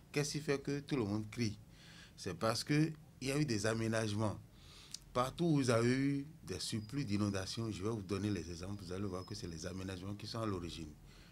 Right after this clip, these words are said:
Je commence à partir du campus de l'Université Abomey Calavi. Il y a eu au niveau de l'amphi Idriss Déby et de, de l'amphi U M O A l'accumulation d'eau,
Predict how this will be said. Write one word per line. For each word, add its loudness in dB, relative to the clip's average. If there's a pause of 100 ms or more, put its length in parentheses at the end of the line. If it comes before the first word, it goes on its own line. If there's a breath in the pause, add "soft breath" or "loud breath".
(120)
Je -6
commence 0
à -2
partir -6
du -4
campus -2
de -10
l'Université -4
Abomey -6
Calavi. -6 (600 loud breath)
Il -6
y 2
a 2
eu 4
au 2
niveau 2
de 2
l'amphi -2
Idriss -2
Déby -4 (420 loud breath)
et 0 (140)
de, -2 (760 loud breath)
de -4
l'amphi 0
U 0
M 0
O 2
A 0 (220)
l'accumulation -2
d'eau, -6